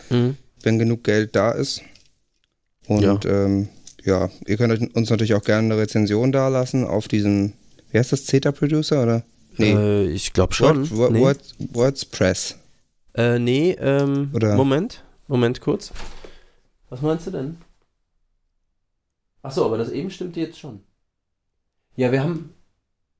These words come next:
Speaker 1: äh, pass auf, Johnny, äh, das ist folgendermaßen. Ähm, also der neue Ecken,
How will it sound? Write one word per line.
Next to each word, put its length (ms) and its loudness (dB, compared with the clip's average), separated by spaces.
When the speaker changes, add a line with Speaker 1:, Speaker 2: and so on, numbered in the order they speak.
Speaker 1:
äh, 680 0
pass 200 0
auf, 160 2
Johnny, 320 2
äh, 280 0
das 200 -6
ist 80 -6
folgendermaßen. 800 0
Ähm, 320 2
also 280 2
der 160 4
neue 600 2
Ecken, 580 0